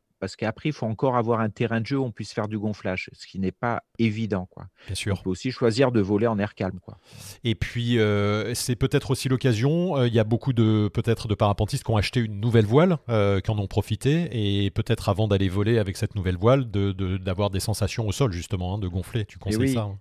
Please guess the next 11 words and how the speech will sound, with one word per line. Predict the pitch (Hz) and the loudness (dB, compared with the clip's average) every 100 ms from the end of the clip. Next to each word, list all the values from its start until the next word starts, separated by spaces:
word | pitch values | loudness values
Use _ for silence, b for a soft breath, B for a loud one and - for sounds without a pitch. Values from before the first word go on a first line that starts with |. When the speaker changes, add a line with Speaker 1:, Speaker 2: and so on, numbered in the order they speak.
| - | -10
Speaker 1:
parce | 92 - | -10 -2
que | 120 | 0
en, | 123 - | 0 -2
en | 113 107 | -4 -4
plus, | - 147 - - | -2 -2 -2 -4
voilà, | 127 135 | -2 -2
c'est | 117 | -4
comme | - 107 | -8 -8
tu | - | -8
dis, | 117 120 | -10 -8
Seb, | 113 - 156 143 | -6 -2 0 0